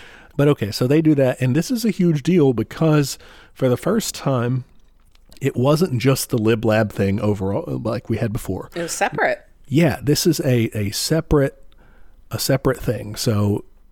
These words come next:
Speaker 1: you're not running people from within the Liberal Party, or you're not trying to convince the Liberals to run working class candidates, right?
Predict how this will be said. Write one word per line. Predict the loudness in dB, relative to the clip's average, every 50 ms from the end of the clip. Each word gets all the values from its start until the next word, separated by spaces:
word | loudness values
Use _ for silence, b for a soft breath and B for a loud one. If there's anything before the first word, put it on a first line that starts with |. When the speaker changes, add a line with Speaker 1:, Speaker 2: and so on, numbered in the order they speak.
| -20 -20 -20 -20 _ -14 -6
Speaker 1:
you're | -2 0 0
not | 2 2 2 2
running | 2 4 4 4 2 2
people | 2 0 0 0 0
from | 0 0 0 2 2
within | 2 2 2 2 2 2 4 4
the | 4 2
Liberal | 4 4 2 2 2 2 2 2 2
Party, | 0 -2 -2 -2 -4 -4 -6 -6 -6
or | -4 -2 0
you're | 0
not | 0 0 -2 -2
trying | -2 0 0 0
to | 0
convince | -2 -2 -2 0 0 0 0 0 -2 -4
the | -4 -2
Liberals | 0 0 0 2 0 0 0 0 -2 -4 -2
to | 0 2 2 2 0
run | 0 0 0 2 2 2 2
working | 0 0 0 -2 -4 -4
class | -4 -4 -4 -4 -4 -6
candidates, | -8 -8 -8 -8 -8 -10 -10 -10 -8 -6
right? | -4 -4 -4 -4 -6